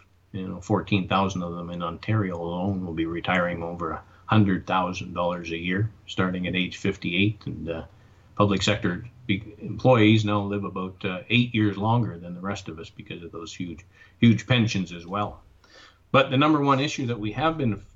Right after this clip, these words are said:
following is the Compact on Migration. And it's, uh, being signed in December. There's been zero, uh,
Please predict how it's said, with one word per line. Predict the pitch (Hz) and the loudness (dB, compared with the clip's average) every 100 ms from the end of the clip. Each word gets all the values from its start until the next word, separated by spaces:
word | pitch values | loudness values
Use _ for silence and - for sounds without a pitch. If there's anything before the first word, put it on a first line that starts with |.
| - | 0
following | 110 92 92 98 113 | 0 0 -6 -8 -2
is | 123 110 | 0 0
the | 104 101 101 98 107 123 | 0 0 -2 -4 -8 -8
Compact | - 127 135 131 117 117 | 4 4 4 2 -2 -2
on | 104 95 | -4 -2
Migration. | 92 90 80 104 104 110 - 127 - _ _ _ _ _ _ _ _ 101 | -2 -4 -6 2 4 4 2 -8 -12 _ _ _ _ _ _ _ _ -8
And | 87 92 | -4 0
it's, | 101 101 - | 0 0 -2
uh, | 95 92 104 - - - - 110 | 0 0 -4 -8 -16 -14 -8 2
being | 101 95 | 4 6
signed | 92 107 107 107 95 | 4 6 6 6 6
in | 90 | 0
December. | 82 - - 113 110 110 | -4 -6 2 6 6 4
There's | 95 92 | 2 -4
been | 92 87 | -6 -8
zero, | 87 107 127 113 104 | -4 4 6 6 4
uh, | 101 95 87 | 2 -4 -8